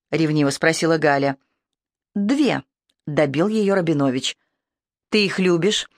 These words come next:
пытала Галя, чувствуя, как утопает в собственном либидо. «Очень, больше жизни», прижал её к себе Рабинович, показывая, как он гораст любить. «А мою дочку никто не любит, кроме меня», напрашивалась Галя на ласки.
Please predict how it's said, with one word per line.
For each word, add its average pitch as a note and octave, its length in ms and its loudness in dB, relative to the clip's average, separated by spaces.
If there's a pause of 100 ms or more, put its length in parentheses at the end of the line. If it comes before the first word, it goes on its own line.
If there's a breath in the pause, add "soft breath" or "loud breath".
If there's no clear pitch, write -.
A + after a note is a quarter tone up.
(240)
пытала F3 360 2
Галя, F3+ 380 0
чувствуя, F3+ 440 -2
как E3+ 260 -2 (100)
утопает G3 640 0
в - 60 -10
собственном G3 560 -2
либидо. F3 560 0 (420 loud breath)
«Очень, F#3+ 640 0 (220 loud breath)
больше D#4+ 420 0
жизни», F3+ 540 -2 (320 soft breath)
прижал F#3 400 0
её D#3 240 0
к - 60 -6
себе D#3 240 0
Рабинович, E3+ 500 0
показывая, G3 640 0
как G3 240 -2
он F#3 140 0
гораст D#3+ 560 0
любить. D3 480 -4 (840)
«А A#3 120 0
мою C#4+ 260 0
дочку G#3+ 380 0
никто F#3+ 300 -2
не A3+ 120 0
любит, G#3 280 -2
кроме G3 320 0
меня», D#3 360 0
напрашивалась D3+ 640 0
Галя E3+ 300 0
на D#3 140 2
ласки. C#3+ 520 -2